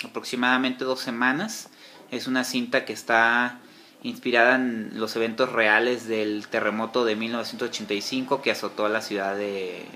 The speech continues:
la Ciudad de México, y que esta película pretende, eh, abordarlo como nunca se había hecho en el cine mexicano. Sí hay algunas producciones por ahí que abordan el, el tema de,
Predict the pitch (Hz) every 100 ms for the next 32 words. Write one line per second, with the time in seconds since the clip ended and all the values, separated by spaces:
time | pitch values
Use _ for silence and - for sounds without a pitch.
0 | - 104 104 - 107 113 135 143 156 220
1 | 262 - - - - - - 190 196 214
2 | 214 147 147 156 143 131 151 151 160 165
3 | 131 117 123 123 135 151 151 - - -
4 | - 123 123 120 113 113 110 - - -
5 | - - 139 143 143 139 143 170 180 143
6 | 135 131 131 135 175 196 202 196 143 135
7 | 131 131 151 147 139 120 113 110 135 131
8 | 131 117 156 170 220 220 190 190 180 170
9 | 170 - 139 127 139 143 147 131 120 120
10 | 117 - - 113 113 120 110 104 104 -
11 | 110 101 127 123 131 120 98 95